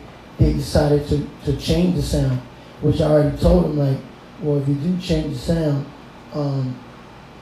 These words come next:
his career is gonna die in the next three years." Well, Mustard, Mustard career dies.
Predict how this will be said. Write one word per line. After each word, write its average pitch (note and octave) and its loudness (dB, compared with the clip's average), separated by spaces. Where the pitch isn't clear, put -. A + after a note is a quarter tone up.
his F3 -4
career E3+ 2
is D3 -2
gonna D3+ -2
die D3+ 2
in C#3+ 0
the C#3 -2
next C#3+ -2
three C#3 2
years." C#3 0
Well, D3 -2
Mustard, E3+ 2
Mustard E3+ -6
career C#3 0
dies. A2+ -2